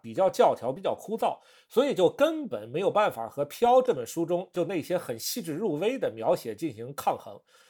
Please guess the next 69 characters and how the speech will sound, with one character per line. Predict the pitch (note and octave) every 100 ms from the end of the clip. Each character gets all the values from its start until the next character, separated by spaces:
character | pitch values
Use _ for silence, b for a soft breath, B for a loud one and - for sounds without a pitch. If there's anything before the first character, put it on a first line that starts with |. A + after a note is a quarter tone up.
| B B B
所 | -
以 | D#4+
说 |
从 | - G3 C#4+
这 | D#4+
个 | D4+
角 | - A2+
度 | D#3 B2+
来 | A#2
看 | - A3 C#3
的 |
话， | A2 A2 - _ _ _ _ _ _ _ -
《飘》 | - B3+ C#4+
这 | D4
本 | G#3 C3
书 | - E3+
它 | G#3 B3
绝 | - D#3
对 | C#4 G#3+
不 | C3
是 | F#3+ G3 C3
一 | D3+
个 | G3 D#3+ A#2 b b b
简 | - C#3 A#2+
单 | F3+
的 | A#3
爱 | B3+
情 | - A#2
故 | A2+ B2
事， | - B2+
它 | A3
不 | - E3+
是 | - C4 E3 B2+ -
罗 | C3+ D#3
密 | B3
欧 | G#3 A3
与 | C3+
朱 | A2 G#3
丽 | A3
叶， | B3 A3+ - b b
因 | b C4
为 | C#4+
如 | C#4
果 | A3+
是 | A3
爱 | B3
情 | - E3
故 | G#3+
事 | F3
的 | D3+
话， | C#3 C#3
那 | D3+
它 | - A#3
的 | F#3
名 | A#2 F3+
字 | F#3
可 | A#2+ A2
能 | C#3
就 | E3
应 | D3+
该 | E3 D#3+
叫， | D#3 E3+ C3 A#2+ A2+ _ _ _
呃， | B2+ B2
斯 | - A3+
嘉 | G#3+ G#3+
丽 | G#3+ C#3
和 | A#2 C#3
雷 | C3+ C3+
特， | - C4+ B2